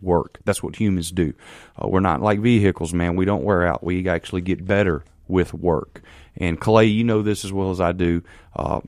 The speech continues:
you've got your business here, man. You're running. When do you get your best ideas?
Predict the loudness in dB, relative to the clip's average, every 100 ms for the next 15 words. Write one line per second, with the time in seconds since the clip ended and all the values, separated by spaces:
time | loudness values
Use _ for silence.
0 | -16 -10 -6 -2 -2 -2 0 2 2 0
1 | -2 -2 0 0 0 0 0 2 2 2
2 | 2 2 2 0 -2 -2 -2 -2 -2 -2
3 | -2 -2 -4 -8